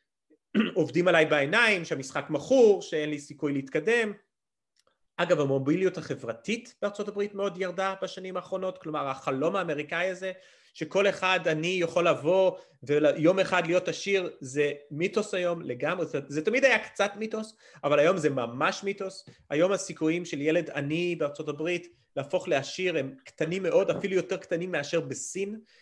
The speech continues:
אה, אז מכל הסיבות האלה ועוד הרבה אחרים, כן, האימפריה האמריקאית היא בשקיעה, בעיניי המאה העשרים ואחת שייך לסינים בכל מיני, אה, סיפורים, וזה משהו שאנחנו עוד נרגיש אותו עוד בימינו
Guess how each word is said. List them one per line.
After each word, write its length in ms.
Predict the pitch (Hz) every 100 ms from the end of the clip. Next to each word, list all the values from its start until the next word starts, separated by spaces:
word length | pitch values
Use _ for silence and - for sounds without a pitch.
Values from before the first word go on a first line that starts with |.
| _ _
אה, 340 | 160 175 170 170 -
אז 340 | 175 147 -
מכל 340 | 165 185 233 262
הסיבות 400 | 269 214 220 220
האלה 340 | 185 208 214 208
ועוד 200 | 156 185
הרבה 280 | 175 143 190
אחרים, 520 | 190 165 160 208 220 220 _ _ -
כן, 200 | 180 123 - _
האימפריה 400 | 127 127 175 175
האמריקאית 560 | 151 139 135 143 143 - _ -
היא 80 | 110
בשקיעה, 540 | - - - 196 185 170 _ _
בעיניי 360 | 131 139 170 170
המאה 220 | 151 160
העשרים 300 | 156 156 156 139
ואחת 420 | 131 - 156 135 131 _ _ _ _
שייך 520 | - 139 135 131 - _ -
לסינים 580 | 120 - 208 190 180 170
בכל 260 | 135 131 196
מיני, 320 | 208 196 170 -
אה, 100 | 160
סיפורים, 520 | - 175 165 175 170 156
וזה 180 | 160
משהו 280 | 190 214 247
שאנחנו 360 | 226 196 190 190
עוד 240 | 196 190 170
נרגיש 400 | 165 156 208 208
אותו 140 | 208
עוד 200 | 170 175
בימינו 480 | 180 170 165 156